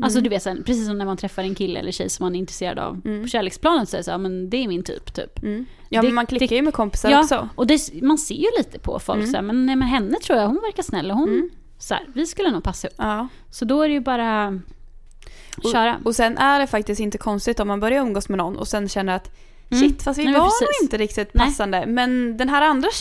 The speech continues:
Speaker 2: tjejen,
Speaker 1: Ja.
Speaker 2: det är liksom helt okej.
Speaker 1: Mm.
Speaker 2: Alltså att byta eller, alltså så här, det, ibland tar det ett tag innan man faller in i rätt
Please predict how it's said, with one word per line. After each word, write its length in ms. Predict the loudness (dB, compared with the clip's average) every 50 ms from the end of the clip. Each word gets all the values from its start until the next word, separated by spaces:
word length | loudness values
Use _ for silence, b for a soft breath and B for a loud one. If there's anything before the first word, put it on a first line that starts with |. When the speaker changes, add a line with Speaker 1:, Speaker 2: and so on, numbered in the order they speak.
| 2
Speaker 2:
tjejen, 340 | 2 2 2 0 -2 -4 -8 -6 -4
Speaker 1:
Ja. 160 | -2 0 0 -2 -2 -4
Speaker 2:
det 100 | 0 2
är 100 | 4 4
liksom 260 | 4 2 0 0 -2 -2
helt 260 | 0 -2 -2 -2 -4
okej. 320 | -2 0 2 2 2 0
Speaker 1:
Mm. 260 | 0 -2 -4 -8 -14 -18 -18 -8 -4
Speaker 2:
Alltså 480 | -2 -2 0 0 0 0 0 0 0
att 420 | 0 2 2 4 4 4 2 0 -2
byta 460 | -2 0 0 0 0 0 -2 0 2
eller, 260 | 2 4 2 2 2
alltså 220 | 2 0 0 -2
så 100 | 0 0
här, 40 | 0 2
det, 120 | 2 0
ibland 220 | 0 0 0 -2 0
tar 160 | 0 2 2
det 60 | 2
ett 60 | 2
tag 140 | 2 2 2
innan 200 | 2 2 0 0
man 100 | 0 0
faller 280 | 0 0 0 0 0 2
in 200 | 0 0 2 2
i 80 | 0
rätt 360 | 0 0 -2 -4 -10 -12 B